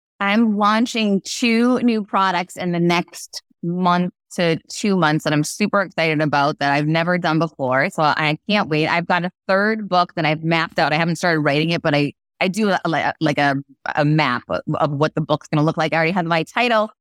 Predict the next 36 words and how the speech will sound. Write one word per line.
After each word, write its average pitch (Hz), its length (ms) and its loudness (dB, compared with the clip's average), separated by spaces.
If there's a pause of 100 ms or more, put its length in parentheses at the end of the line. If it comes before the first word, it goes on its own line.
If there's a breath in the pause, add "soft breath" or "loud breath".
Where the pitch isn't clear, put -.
(180)
So 202 120 0
now 196 180 0
I 202 80 0
just 208 160 -10
need 208 60 -2
to 190 80 0
figure 175 200 0
out, 165 140 2
do 170 80 0
I 160 80 2
wanna 160 240 2
go 156 100 -2
traditional 170 480 -2
or 156 380 0
self-publish? 151 560 0
And 143 80 -2
then 139 100 2
I 135 60 2
need 139 140 -4
to - 40 -14
start 147 240 0
writing 170 280 0
it. 175 200 0 (320)
Um, 165 540 0
I'm 208 160 0
always 226 420 0
working 196 300 -2
on 180 120 2
new 175 140 2
ideas, 160 560 0
new 165 200 -6
partnerships. 165 840 0
I 175 40 0
mean, 165 360 2
it's - 220 -2
just, 180 340 -2